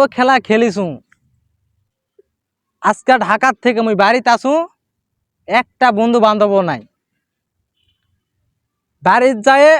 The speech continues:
ওর মায়ে কসু, "তোর বেটা কুটি, বন্ধু কুটি?" কই কুটে গেছে, ঠিকানাই নাই। তো আসলে বন্ধুরা,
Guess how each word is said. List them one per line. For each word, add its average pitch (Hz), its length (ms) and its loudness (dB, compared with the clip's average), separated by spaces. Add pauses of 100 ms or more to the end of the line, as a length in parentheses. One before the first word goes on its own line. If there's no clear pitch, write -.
(100)
ওর 233 160 -2
মায়ে 247 260 2 (140)
কসু, 269 340 0 (1400)
"তোর 220 80 -4
বেটা 233 320 2
কুটি, 202 340 -4 (560)
বন্ধু 247 300 0
কুটি?" 196 320 -2 (1120)
কই 311 180 4
কুটে 302 480 2
গেছে, 254 420 2 (440)
ঠিকানাই 214 600 0
নাই। 165 200 -6 (1800)
তো - 40 -8
আসলে 285 460 2
বন্ধুরা, 208 480 0